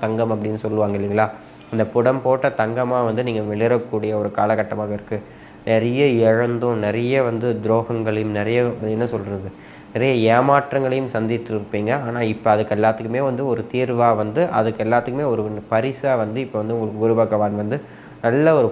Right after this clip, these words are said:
பொருளாதார ஏற்றத்தை வந்து தன்னுடைய பார்வையால பதினோராம் இடத்தை பார்க்கறதுனால உங்களுக்கு கொடுக்க போறார். அதே மாதிரி அந்நியர்களால உங்களுக்கு நல்ல ஒரு லாபங்களும், வெளிநாடு வர்த்தகம் சம்பந்தப்பட்ட விஷயங்கள்ல உங்களுக்கு நல்ல ஒரு ஏற்றமும் கிடைக்கக்கூடிய ஒரு காலகட்டமாகவும் இருக்கு. ஏன்னா உங்களுடைய ராசியாதிபதி அப்படின்னு சொல்லக்கூடிய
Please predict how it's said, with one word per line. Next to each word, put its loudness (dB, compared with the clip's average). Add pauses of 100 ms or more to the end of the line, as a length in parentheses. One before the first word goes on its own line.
பொருளாதார 4
ஏற்றத்தை -4
வந்து -4
தன்னுடைய -2
பார்வையால 2
பதினோராம் 2
இடத்தை -6
பார்க்கறதுனால -2
உங்களுக்கு -2
கொடுக்க -4
போறார். 2 (880)
அதே -4
மாதிரி 4
அந்நியர்களால 2
உங்களுக்கு -2
நல்ல 2
ஒரு -4 (100)
லாபங்களும், 2 (540)
வெளிநாடு 4
வர்த்தகம் -2
சம்பந்தப்பட்ட -4
விஷயங்கள்ல 0
உங்களுக்கு -2
நல்ல 0 (100)
ஒரு 2 (140)
ஏற்றமும் 0
கிடைக்கக்கூடிய -2
ஒரு 0
காலகட்டமாகவும் -2
இருக்கு. -4
ஏன்னா 0
உங்களுடைய 0
ராசியாதிபதி 2
அப்படின்னு -4
சொல்லக்கூடிய 0